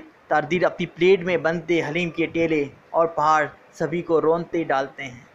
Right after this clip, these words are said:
नाज़रीन, हलीम के हवाले से यह report आपको कैसी लगी? आप बताएं, आपके साथ भी कोई ऐसा वाक़या होता, होते हैं कि नहीं होते?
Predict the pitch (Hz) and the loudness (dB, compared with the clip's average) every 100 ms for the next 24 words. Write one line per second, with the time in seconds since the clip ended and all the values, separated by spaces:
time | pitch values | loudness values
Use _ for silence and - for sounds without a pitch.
0 | _ _ _ - - - - 156 165 196 | _ _ _ -10 -8 -8 -4 0 4 4
1 | 190 147 156 165 180 170 151 165 156 165 | 2 0 -4 -4 0 2 2 0 0 0
2 | 151 147 156 156 151 151 156 185 - 180 | 0 0 0 0 0 -2 -4 -4 -2 -4
3 | 143 131 135 151 143 170 175 165 170 - | -4 -6 -8 -4 -4 -2 -2 -2 -2 -2
4 | 170 175 175 170 - - - 170 185 170 | 0 -2 -4 -6 -14 -10 -4 -2 0 0
5 | 165 170 156 160 160 170 175 196 190 - | 0 -2 -2 -2 -4 -2 -4 -6 -10 -8
6 | 180 175 196 175 - 135 | -6 -4 -4 -4 -4 -10